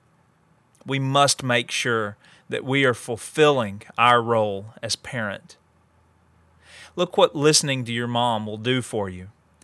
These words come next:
Proverbs one, verses eight and nine says,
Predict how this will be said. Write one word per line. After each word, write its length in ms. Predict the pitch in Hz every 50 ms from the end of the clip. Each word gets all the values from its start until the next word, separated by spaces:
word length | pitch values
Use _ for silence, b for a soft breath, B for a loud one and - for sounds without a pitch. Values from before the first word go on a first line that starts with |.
| b b b b b
Proverbs 480 | - 151 147 151 147 156 147 131 120 127
one, 440 | 135 143 147 143 131 120 113 110 - _ b b b b b b
verses 340 | 139 135 131 127 135 123 127
eight 220 | 139 139 147 147 147
and 140 | 131 127
nine 340 | 127 127 127 131 131 131 127
says, 460 | 120 - - 127 123 120 120 117 -